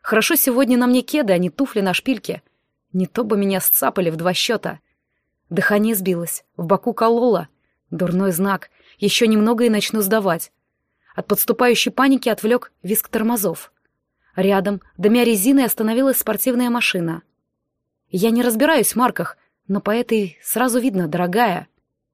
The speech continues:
Пассажирская дверь открылась, и из салона раздался мужской голос. «Садись!» От неожиданности я встала, как вкопанная, и уставилась бараном на машину.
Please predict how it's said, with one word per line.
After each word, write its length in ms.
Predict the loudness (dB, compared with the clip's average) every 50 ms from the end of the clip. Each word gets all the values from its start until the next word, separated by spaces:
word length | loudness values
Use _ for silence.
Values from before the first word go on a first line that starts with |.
| _ _ _ _ _ _ _ _ _ _ _ _
Пассажирская 600 | -2 0 2 2 2 4 2 2 0 0 -2 -2
дверь 200 | 0 2 2 2
открылась, 480 | 2 0 0 0 0 2 2 0 2 0
и 40 | 2
из 100 | 2 2
салона 340 | 2 2 2 2 2 2 2
раздался 500 | 0 0 0 0 0 0 0 -2 -2 -2
мужской 420 | -2 -2 -4 -4 -6 -4 -4 -4
голос. 540 | -4 -2 -2 -2 -2 -2 -4 -6 -8 -10 -12 _ _ _ _ _ _ _ _ _ _ _ _ _ _ _ _ _ _ _ _ _ _ _ _ _
«Садись!» 580 | -4 0 2 2 2 4 2 2 0 -2 -6 -10 _ _ _ _ _ _ _ _ _ _ _ _ _ _ _ _ _ _ _ _ _ _ _ _ _ _ _
От 140 | -6 -2
неожиданности 640 | 0 0 2 2 2 2 2 2 0 0 0 0 2
я 140 | 2 2 0
встала, 280 | 2 0 0 0 2
как 160 | 0 -2 -4
вкопанная, 460 | -4 -4 -4 -2 0 2 2 2 2 2
и 20 |
уставилась 540 | 0 -2 -2 -2 -2 0 2 0 0 0 0
бараном 400 | 0 0 2 2 0 0 0 0
на 60 | 0
машину. 540 | 0 0 0 0 0 0 0 -2 -4 -6